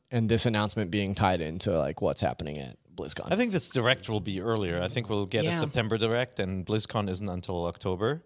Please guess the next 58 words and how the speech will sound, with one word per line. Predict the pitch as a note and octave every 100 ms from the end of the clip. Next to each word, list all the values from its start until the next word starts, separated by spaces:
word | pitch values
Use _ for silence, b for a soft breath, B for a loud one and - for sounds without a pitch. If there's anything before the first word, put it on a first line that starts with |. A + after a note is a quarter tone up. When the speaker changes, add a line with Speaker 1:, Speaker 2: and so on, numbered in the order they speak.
| -
Speaker 3:
November. | E3 C#3+ G3+ - - _ _
Beginning | D#3+ F3 F3+
of |
November. | D#3 D3+ -
Speaker 2:
November, | C3 D#3 C#3+ G#2
that's | G2 -
right. | A#2+
Speaker 1:
Is | A#3+
that | F4+
Speaker 3:
Blizz-, |
Speaker 1:
true? | - E3+ F#3 E4
Why | F#3 G#3+
Speaker 3:
Blizz-, | C#4
Speaker 1:
did | C#4
I |
think | G#3+
it | C4+
Speaker 3:
BlizzCon |
Speaker 1:
was | C4+
so | A3+
Speaker 3:
is |
Speaker 1:
much | A3+ -
Speaker 3:
two | G3+
Speaker 1:
earlier? | B3 A#2+
Speaker 3:
months | A#2 G#3 G3+ F#3
away. | E3 D#3 G2
Speaker 2:
Oh, | G#2
wow. | F2+ F#2+
Speaker 3:
More | F3 F#3+
than. | D#3+ D2 E2 _ _ -
Speaker 2:
Okay. | - - G#2+ A2 E3+
Speaker 1:
Okay, | C#3+
well, | B2 C3+
I |
made | D#3 C#3
that | A#2
up | F#2+
then. | G2 F#2+
I |
take | G#2 A2
it | F2+
back. | E2+ -
I |
thought, | A#2+ D3 G2
Speaker 2:
Yeah. |
Speaker 1:
I | B2+
thought | C#3+ D3+ G#2 -
BlizzCon | B2 A#2+ A2+
was | G#2 G2+
in | G2
September. | G2+ - E2+ F2 -
Speaker 2:
<laughs> | -
Yeah. | G2 F#2 - - - - F#3+ B B B -
Speaker 3:
Uh, | F3+ G3+
Speaker 1:
Either | F3 F#3+ F#3+
way, | F#3 D3+
it'll | D3
be | B2+ D3 C3+ A#2